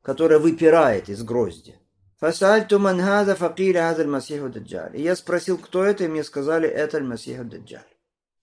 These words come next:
Следующий хадис тоже от Абдулла ибн Умар, радиаллаху та'аля, с другим иснадом. Абдулла ибн Умар говорит: "Закара Расулуллахи саллаллаху алейхи ва саллям яуман бейна захраней нас Аль-Масих ад-Даджаль".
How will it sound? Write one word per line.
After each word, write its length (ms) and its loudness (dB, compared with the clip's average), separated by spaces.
Следующий 480 2
хадис 680 -4
тоже 260 -4
от 120 -4
Абдулла 280 -2
ибн 120 -4
Умар, 220 -4
радиаллаху 480 -2
та'аля, 280 -2
с 100 -20
другим 360 -6
иснадом. 600 -6
Абдулла 320 -2
ибн 140 -2
Умар 240 -4
говорит: 360 -4
"Закара 460 2
Расулуллахи 580 0
саллаллаху 600 -2
алейхи 160 -2
ва 40 -6
саллям 320 -4
яуман 540 -2
бейна 340 0
захраней 640 -2
нас 400 -2
Аль-Масих 460 -6
ад-Даджаль". 420 -14